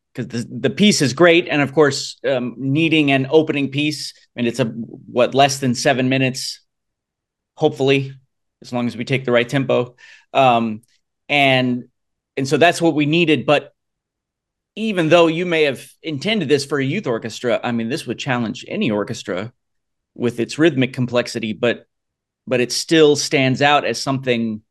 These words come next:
very, um, very,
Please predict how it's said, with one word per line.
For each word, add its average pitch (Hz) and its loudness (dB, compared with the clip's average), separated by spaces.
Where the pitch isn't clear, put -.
very, 139 2
um, 98 -10
very, 139 0